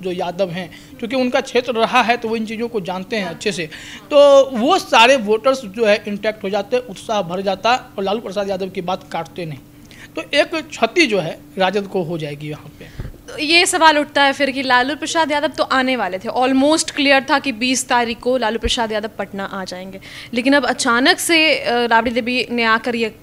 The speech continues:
Speaker 2: बड़ा बयान दे दिया कि नहीं आएंगे, क्लियरली बोल दिया तबीयत ख़राब है, नहीं आएंगे, नहीं आ रहे हैं। तो ऐसा क्यों हो सकता है? क्या उनकी तबीयत actually में बहुत ज़्यादा ख़राब हो चुकी है, या फिर इसके पीछे का रीज़न हम कुछ और भी देखते हैं?
Speaker 1: बिल्कुल, इसके पीछे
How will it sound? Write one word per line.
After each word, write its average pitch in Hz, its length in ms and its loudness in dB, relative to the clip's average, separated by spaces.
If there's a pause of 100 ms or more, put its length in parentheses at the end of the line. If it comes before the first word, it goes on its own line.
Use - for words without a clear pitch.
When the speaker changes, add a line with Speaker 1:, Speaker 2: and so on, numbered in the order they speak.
Speaker 2:
बड़ा 233 220 8
बयान 233 300 6
दे 196 120 -2
दिया 196 220 -2
कि 208 160 -6
नहीं 226 380 2
आएंगे, 190 360 -4 (220)
क्लियरली 285 360 8
बोल 247 180 4
दिया 247 120 2
तबीयत 220 320 -2
ख़राब 214 240 -2
है, 226 60 -4
नहीं 208 280 -4
आएंगे, 190 300 -6
नहीं 220 220 -4
आ 185 80 -8
रहे 190 120 -12
हैं। 190 80 -20 (420)
तो 220 280 2
ऐसा 285 340 6
क्यों 339 300 4
हो 269 60 4
सकता 208 300 -4
है? 196 80 -2
क्या 240 240 2
उनकी 240 240 -2
तबीयत 233 320 -4
actually 247 440 -4
में 277 160 4
बहुत 220 180 -4
ज़्यादा 202 200 -6
ख़राब 208 320 -2
हो 285 60 6
चुकी 285 340 -4
है, 294 180 0 (280)
या 302 140 8
फिर 370 140 0
इसके 370 200 0
पीछे 330 220 0
का 339 120 4
रीज़न 302 300 4
हम 277 140 2
कुछ 262 200 -4
और 233 120 4
भी 196 80 -6
देखते - 260 -8
हैं? - 100 -16 (260)
Speaker 1:
बिल्कुल, 277 260 2
इसके 262 280 -2
पीछे 330 460 2